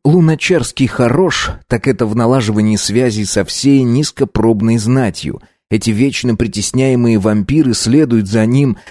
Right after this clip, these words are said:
как за светочем, в надежде однажды добиться признания и получить привилегии, коих лишены по вине проклятых аристократов того самого высшего собрания.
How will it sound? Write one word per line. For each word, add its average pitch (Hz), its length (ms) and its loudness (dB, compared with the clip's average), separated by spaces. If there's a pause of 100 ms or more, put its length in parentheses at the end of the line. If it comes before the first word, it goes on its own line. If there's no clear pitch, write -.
как 120 200 -2
за 107 180 0
светочем, 110 800 0
в 85 80 -8
надежде 110 520 0
однажды 120 580 0 (220)
добиться 127 480 0
признания 117 560 0
и 98 60 0
получить 104 420 -2
привилегии, 120 760 2 (220)
коих 202 280 2
лишены 196 500 2
по - 80 -2
вине 120 340 2
проклятых 143 640 0
аристократов 123 760 -2
того 95 300 -2
самого 117 560 0
высшего 98 520 0
собрания. 87 760 -2